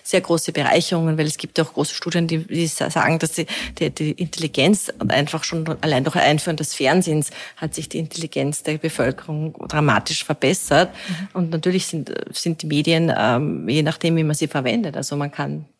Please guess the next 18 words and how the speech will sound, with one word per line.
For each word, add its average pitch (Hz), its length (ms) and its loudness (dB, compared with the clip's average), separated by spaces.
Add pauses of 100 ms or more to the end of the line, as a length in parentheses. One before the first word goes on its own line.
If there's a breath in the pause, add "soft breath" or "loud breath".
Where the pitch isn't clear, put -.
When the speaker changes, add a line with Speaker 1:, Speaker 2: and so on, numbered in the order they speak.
(160)
Speaker 1:
das - 280 -2
nicht 156 180 -4
all 151 160 0
verallgemeinern, 139 840 -2
ja. 151 220 -4 (1200 loud breath)
Speaker 2:
Medien 196 580 4
sind 175 220 4
natürlich 185 420 2
auch 160 200 4 (420)
dafür 208 300 6
verantwortlich, 190 760 4
dass 196 220 4
es 214 360 4
Speaker 1:
<laughs> 160 80 -6
Speaker 2:
pornografische 180 840 4
Filme 220 380 6
gibt. 247 440 0
Ähm, 175 400 6